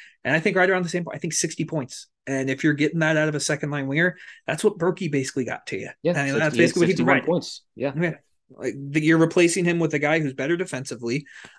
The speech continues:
Speaker 1: Um, and I really think that that's a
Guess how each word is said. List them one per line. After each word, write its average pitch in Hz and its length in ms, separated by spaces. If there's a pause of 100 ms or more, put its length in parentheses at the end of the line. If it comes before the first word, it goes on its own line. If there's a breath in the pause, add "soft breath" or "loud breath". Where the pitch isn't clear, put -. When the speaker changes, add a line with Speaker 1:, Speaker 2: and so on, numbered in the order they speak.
Speaker 1:
Um, 107 580 (380)
and 123 360
I 120 100
really 127 280
think 147 380
that 127 380 (200)
that's 131 220
a 123 100